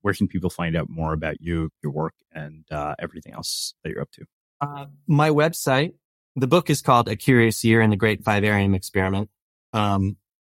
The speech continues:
Speaker 2: and my website is, um, actually, can I just say the idea of what the vivarium is?
Speaker 1: Yeah, which I, <laughs> I guess we never really mentioned that.
Speaker 2: Yeah. Um, a vivarium is a place such as a laboratory where live animals or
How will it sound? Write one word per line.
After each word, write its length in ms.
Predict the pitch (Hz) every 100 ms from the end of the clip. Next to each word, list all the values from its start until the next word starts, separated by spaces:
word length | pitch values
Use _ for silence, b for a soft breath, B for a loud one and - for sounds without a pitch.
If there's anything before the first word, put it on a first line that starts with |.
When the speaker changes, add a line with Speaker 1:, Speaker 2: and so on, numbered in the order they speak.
| _ _ _ _ _
Speaker 2:
and 460 | 120 110 107 110 117 _
my 260 | 120 110
website 640 | 110 120 - - 104 101 117
is, 320 | 120 104 98 101
um, 400 | 98 92 95 101 _ _ _ _
actually, 240 | 147 147
can 100 | 131
I 80 | 117
just 260 | 113 117 - _
say 220 | - 123
the 120 | 113
idea 340 | 101 101 101 113
of 80 | 104
what 160 | 104
the 80 | 104
vivarium 520 | 98 98 101 98 95
is? 120 | 127
Speaker 1:
Yeah, 240 | 165 101 92
which 200 | 110 -
I, 280 | 110 113 110
<laughs> 60 | -
I 40 |
guess 300 | - - 165
we 80 | 139
never 200 | 120 101
really 240 | 110 98 98
mentioned 360 | 101 98 85
that. 220 | 78 78 - _ _
Speaker 2:
Yeah. 160 | 110 95 - _ _ _ _ -
Um, 260 | 139 127 - _
a 100 | 135
vivarium 760 | 131 131 120 180 151 110 107 113
is 140 | 110
a 60 | 110
place 300 | 135 120 -
such 160 | 117
as 140 | 110 104
a 60 |
laboratory 680 | 104 113 113 98 - 101 101
where 140 | 101
live 260 | 101 107 107
animals 400 | 110 107 101
or 80 | 98